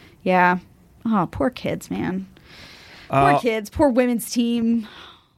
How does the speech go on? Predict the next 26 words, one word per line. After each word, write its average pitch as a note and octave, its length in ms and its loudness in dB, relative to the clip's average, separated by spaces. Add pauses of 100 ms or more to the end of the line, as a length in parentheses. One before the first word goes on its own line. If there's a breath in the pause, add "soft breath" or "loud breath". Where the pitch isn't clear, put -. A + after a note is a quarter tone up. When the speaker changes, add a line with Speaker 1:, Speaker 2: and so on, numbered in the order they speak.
(220)
Speaker 2:
Why D3 120 2
don't B3+ 80 6
we C4+ 80 6
talk C3+ 300 4
Speaker 1:
Oh, C#3 60 2
Speaker 2:
about A#2 160 4
Speaker 1:
fun. G#2+ 80 2
Speaker 2:
somebody G2+ 560 4
who G2+ 240 2
has, F#2 380 0
uh, E2+ 420 2 (800)
I - 80 -10
don't A#2+ 120 -2
know, G2+ 160 0
made F#2 280 -2
some - 140 -4
big G2 200 2
news F#2 300 2
here F2+ 160 4
over E2+ 100 0
the E2 80 -2
last E2 220 4
couple F2 180 -2
weeks, F2 160 0
Serena A#2 300 4
Williams. F#2+ 440 4